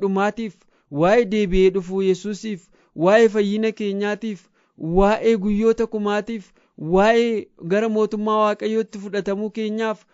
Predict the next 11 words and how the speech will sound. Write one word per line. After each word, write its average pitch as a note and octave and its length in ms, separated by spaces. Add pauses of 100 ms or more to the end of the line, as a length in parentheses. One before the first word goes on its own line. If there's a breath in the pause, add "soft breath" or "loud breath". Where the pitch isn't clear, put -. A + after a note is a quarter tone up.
(200)
waa'ee A3 280
warri A3 340
du'an A3 340
deebi'anii G3+ 520
du'aa G3+ 340
ka'anii F#3+ 380
firdii G3+ 380
fudhachuutiif, G#3+ 800 (320 soft breath)
waa'ee A3 400
warri A3 420 (440)
jiran A3 440